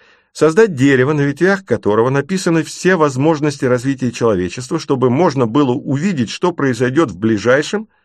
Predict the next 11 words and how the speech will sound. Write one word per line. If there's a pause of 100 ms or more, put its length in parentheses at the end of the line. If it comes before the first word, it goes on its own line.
(140)
в
отдаленном
и
в (100)
очень
отдаленном
будущем. (800)
Орландо
закуривает
сигару. (800)
«М-да.